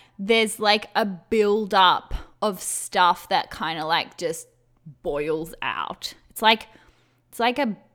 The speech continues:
a pimple that's been, like, bubbling up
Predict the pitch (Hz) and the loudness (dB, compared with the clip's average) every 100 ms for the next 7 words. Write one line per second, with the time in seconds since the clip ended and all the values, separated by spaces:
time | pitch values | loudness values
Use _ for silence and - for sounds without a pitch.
0 | _ 240 233 - - 214 202 - 190 175 | _ -2 -2 -6 -6 -4 -4 -4 -6 -4
1 | 175 - - 196 180 185 180 160 165 - | -4 -6 -6 -4 -4 -6 -2 -2 -2 -8
2 | _ _ _ _ _ _ _ _ _ - | _ _ _ _ _ _ _ _ _ -14
3 | 196 - 233 214 226 208 190 190 | -8 0 2 2 0 0 0 0